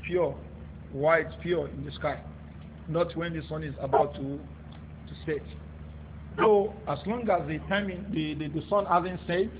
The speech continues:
set, the time of Salatul Al-Asri is still around. But it is not okay for us to delay it till the time of why the sun is almost setting. Uh, something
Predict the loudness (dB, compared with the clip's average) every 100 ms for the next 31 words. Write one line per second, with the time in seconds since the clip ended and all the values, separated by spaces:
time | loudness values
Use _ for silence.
0 | 0 4 4 2 -10 -12 -14 -14 -16 -16
1 | -12 0 8 10 10 8 4 0 -8 -12
2 | -14 -14 -14 -14 -14 -14 -4 0 2 2
3 | 0 2 4 4 2 -2 -2 -4 -4 -2
4 | 2 4 2 0 -2 -2 -6 -10 -14 -14
5 | -14 -10 -8 -4 -2 -2 -2 -2 -2 -6
6 | -12 -14 -14 -14 -14 -16 -14 -14 -12 0
7 | 2 2 0 2 2 4 4 4 4 6
8 | 8 6 2 -4 -4 -2 0 -2 -6 -6
9 | -6 -4 -2 4 4 6 4 0 -8 -12
10 | -12 -14 -14 -2 4 6 6 2 -4 -12
11 | -12 -12 -4 -2 2 2 2 0 0 0
12 | -4 -2 -2 -2 -2 -2 -2 -6 -10 -12
13 | -14 -12 -4 -2 0 0 0 0 -4 -4